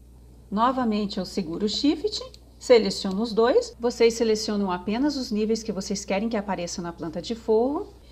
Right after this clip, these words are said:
e clicam aqui em OK. E pronto, olha, agora eles já estão aparecendo aqui também. E se eu abrir lá a minha elevação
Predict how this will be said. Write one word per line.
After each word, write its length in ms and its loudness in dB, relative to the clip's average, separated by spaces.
e 140 4
clicam 460 0
aqui 420 -2
em 180 0
OK. 360 -4
E 120 -2
pronto, 360 0
olha, 160 4
agora 260 2
eles 200 2
já 180 2
estão 360 -2
aparecendo 720 -2
aqui 280 -2
também. 460 -2
E 80 0
se 200 0
eu 100 4
abrir 420 0
lá 220 0
a 160 -6
minha 220 -2
elevação 600 -4